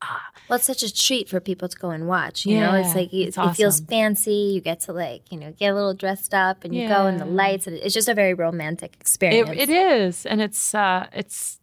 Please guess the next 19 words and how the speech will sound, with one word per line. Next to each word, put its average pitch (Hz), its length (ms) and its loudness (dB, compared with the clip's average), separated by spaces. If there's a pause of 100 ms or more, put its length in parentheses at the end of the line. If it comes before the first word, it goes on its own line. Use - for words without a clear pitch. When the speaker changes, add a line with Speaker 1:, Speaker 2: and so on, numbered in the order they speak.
Speaker 1:
it's - 320 -6 (260)
a 180 100 0
thrill. 156 420 0 (180)
But 196 140 4
I 196 80 4
also 185 340 0
love 175 320 4 (380)
doing 160 300 0 (100)
television 165 540 -2
too. 147 300 -8
So - 180 -4
I, 151 260 -2 (460)
that's 180 180 0
been, 170 160 -2
like, 151 140 -4
a 160 80 -2
really 156 240 0
nice, 147 580 -2
um, 147 460 -6